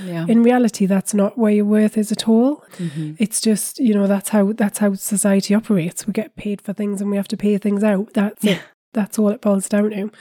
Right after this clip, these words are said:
Speaker 2: But that's not
Speaker 1: Yeah.
Speaker 2: who you are. It's not where your worth comes from. And really take time to look at the things that, you know, really demonstrate your worth
Speaker 1: Yeah.
Speaker 2: and, and how amazing you are as a human being.
Speaker 1: Yes. You know, it's funny, if I saw an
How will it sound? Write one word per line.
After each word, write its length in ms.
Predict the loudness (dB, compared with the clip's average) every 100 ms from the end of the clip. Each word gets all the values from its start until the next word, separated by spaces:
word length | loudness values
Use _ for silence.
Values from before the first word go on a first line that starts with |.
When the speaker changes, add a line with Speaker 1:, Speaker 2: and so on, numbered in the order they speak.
| -20 -18 -4
Speaker 2:
But 100 | 0
that's 240 | 0 0
not 160 | 0 0
Speaker 1:
Yeah. 40 |
Speaker 2:
who 80 | 2
you 180 | 2 4
are. 120 | 2 0
It's 160 | 0
not 180 | -2 0
where 120 | 2
your 120 | 2 2
worth 320 | 2 0 -2
comes 260 | -2 -4
from. 380 | -4 -6 -4 -6 -8 -20 -20 -20 _ 0
And 320 | 2 2 0
really 340 | 2 2 2 0
take 300 | 0 -2 0
time 300 | 0 0 0
to 140 | 0
look 340 | 2 2 -2 -8
at 120 | -8 -4
the 100 | -2
things 380 | 0 0 -2 -4
that, 180 | -8 -8 _
you 140 | 0 0
know, 80 |
really 320 | 2 2 2 2
demonstrate 560 | 0 0 -2 -2 -2
your 180 | -2 -4
worth 400 | -4 -6 -8 -16 -20 -20 -20 -20
Speaker 1:
Yeah. 180 | -16 -4
Speaker 2:
and, 260 | -2 -2 -2
and 200 | -4 0
how 180 | 0 2
amazing 400 | 2 2 0 -2
you 100 | 0
are 100 | 0
as 100 | -2
a 40 |
human 260 | 0 0 0
being. 260 | -2 -2 -8 _
Speaker 1:
Yes. 840 | -12 -6 -4 -2 -2 -2 -6 -6 -10 _ _ _ -2
You 100 | 2
know, 80 |
it's 140 | 2 0
funny, 240 | -2 2
if 140 | 2 2
I 100 | 0
saw 240 | 2 0
an 80 | 0